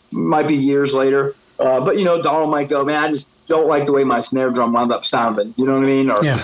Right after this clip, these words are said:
Speaker 1: um, "I wish I could have sung something a little bit differently." Or, you know, there's lots of little things that, that happen. Um,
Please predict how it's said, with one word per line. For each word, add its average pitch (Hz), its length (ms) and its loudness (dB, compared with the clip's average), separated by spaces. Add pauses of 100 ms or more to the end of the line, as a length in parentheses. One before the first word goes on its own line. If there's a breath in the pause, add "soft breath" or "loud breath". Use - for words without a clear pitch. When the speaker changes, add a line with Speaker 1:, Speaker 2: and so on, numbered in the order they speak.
(120)
Speaker 1:
um, 117 340 0
"I 143 80 2
wish 151 180 0
I 143 80 0
could 143 140 -2
have 127 120 0
sung 139 320 0
something 135 300 -2
a 127 60 0
little 127 180 2
bit 117 160 -2
differently." 123 560 -2
Or, 113 360 0
you 170 100 0
know, 151 180 2
there's 143 200 0
lots 175 240 0
of 143 80 -2
little 143 240 0
things 135 280 -2
that, - 220 -4
that 110 180 -2
happen. 131 440 -2 (520)
Um, 120 340 0